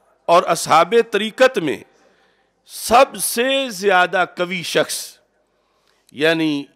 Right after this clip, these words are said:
ये तो वाज़ेह है कि इन अलकाब में सहाबा के बाद की हस्तियाँ मुराद हैं, तो कहा कि हज़रत शेख मोहियुद्दीन अब्दुल कादिर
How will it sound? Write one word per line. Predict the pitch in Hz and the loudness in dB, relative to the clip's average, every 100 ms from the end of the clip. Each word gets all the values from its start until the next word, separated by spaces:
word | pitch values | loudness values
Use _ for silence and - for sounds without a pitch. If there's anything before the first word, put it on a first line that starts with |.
| _ | _
ये | 117 180 | -2 -2
तो | - 165 | -2 2
वाज़ेह | 156 165 214 | 2 4 2
है | 214 | 2
कि | 202 | -2
इन | 196 - | -4 -2
अलकाब | 156 - 156 175 170 | -6 0 2 2 0
में | 147 151 214 _ _ _ _ _ | -4 -4 -6 _ _ _ _ _
सहाबा | - 160 123 160 190 190 | -8 -6 0 2 4 2
के | - 170 131 | 2 -6 4
बाद | 170 208 202 156 _ _ _ _ _ | 6 6 4 -2 _ _ _ _ _
की | 180 139 | -8 -6
हस्तियाँ | 156 - 185 175 | -6 -10 -4 -4
मुराद | 151 135 160 160 | -2 2 2 2
हैं, | 107 113 - _ _ _ _ _ _ | -6 -12 -12 _ _ _ _ _ _
तो | - | -6
कहा | 170 147 175 | -2 4 4
कि | 180 151 | 4 0
हज़रत | 156 180 180 165 143 | -2 0 -4 -4 -6
शेख | - 170 170 151 | 0 2 2 -2
मोहियुद्दीन | 147 156 160 143 127 151 156 | -6 -4 -4 -4 -4 -4 -4
अब्दुल | 151 175 170 | -4 -4 0
कादिर | 135 127 143 165 | -2 0 -2 -4